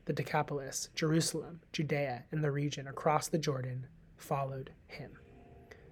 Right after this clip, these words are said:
This is the word of the Lord. As you reflect on the reading,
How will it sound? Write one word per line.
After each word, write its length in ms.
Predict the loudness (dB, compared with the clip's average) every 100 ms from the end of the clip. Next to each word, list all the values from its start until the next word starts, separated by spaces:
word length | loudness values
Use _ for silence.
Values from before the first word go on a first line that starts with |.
| -2
This 220 | 0 2
is 100 | 4
the 100 | 4
word 180 | 4 4
of 120 | 2
the 80 | -2
Lord. 280 | -4 -6 -10 -14 -16 -16 -16 -16 -16 -16 -8 2
As 120 | 10
you 80 | 12
reflect 440 | 12 12 12 12
on 100 | 12
the 100 | 12
reading, 400 | 10 6 2 0